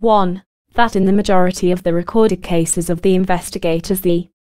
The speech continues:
clairvoyant phenomena were obtained when the clairvoyant was in the state of sleep, or at least semi-sleep or drowsiness, the visioning appearing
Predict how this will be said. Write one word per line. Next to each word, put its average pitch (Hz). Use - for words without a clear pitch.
clairvoyant 202
phenomena 190
were 185
obtained 180
when 185
the 180
clairvoyant 196
was 196
in 180
the 180
state 165
of 220
sleep, 165
or 214
at 214
least 233
semi-sleep 185
or 202
drowsiness, 170
the 220
visioning 185
appearing 165